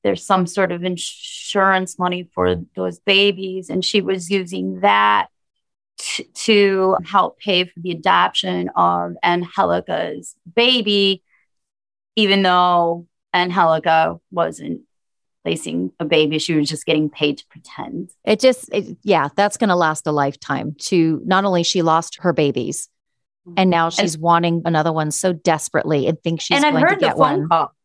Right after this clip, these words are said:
Speaker 1: I heard the phone call, and Angelica's like, "This baby's yours. This baby's yours." And Tara's tell to the woman,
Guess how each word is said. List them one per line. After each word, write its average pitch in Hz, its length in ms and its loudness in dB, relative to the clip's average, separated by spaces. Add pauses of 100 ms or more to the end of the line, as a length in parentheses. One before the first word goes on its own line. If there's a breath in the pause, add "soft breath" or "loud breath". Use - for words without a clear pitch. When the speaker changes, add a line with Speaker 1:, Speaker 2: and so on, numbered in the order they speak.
(200)
Speaker 1:
I 226 120 2
heard 285 140 2
the 285 100 2
phone 285 260 4
call, 226 240 6
and 196 120 0
Angelica's 247 500 2
like, 269 280 0
"This 311 200 0
baby's 370 340 2
yours. 392 460 4 (120)
This 330 240 -6
baby's 349 420 0
yours." 349 380 2
And 269 200 2
Tara's 240 440 0
tell 240 240 2 (180)
to 226 220 0
the 202 280 4
woman, 202 400 0